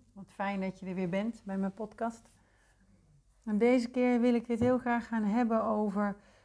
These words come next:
hoe we allemaal wat minder van onszelf kunnen verwachten. En het gaat dan met name over de kracht van het niets doen.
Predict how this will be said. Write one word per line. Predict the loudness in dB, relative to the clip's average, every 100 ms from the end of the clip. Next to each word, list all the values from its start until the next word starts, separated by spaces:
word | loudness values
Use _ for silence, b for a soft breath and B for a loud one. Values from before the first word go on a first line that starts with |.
| b b
hoe | -2 4 6 6 6 6 2 0
we | -4 -4
allemaal | 0 4 6 6 4
wat | 4
minder | 4 6 6 4 2
van | 0 0
onszelf | -2 -4 -4 -4 -4
kunnen | -4 -2
verwachten. | -2 0 0 -2 -16 -18 _ _ _ _ _ _ _ _ _ _ _ _
En | -2 0 2 0 -2 -8 _
het | -12 -12
gaat | -4 0 0 -2
dan | 0 4 4
met | 4
name | 2 2 2 2 2
over | 2 0 0 -4
de | -8 -10
kracht | -4 -2 -2 -6
van | -10 -4 -2
het | 0
niets | 2 4 4 2
doen. | -8 -8 -8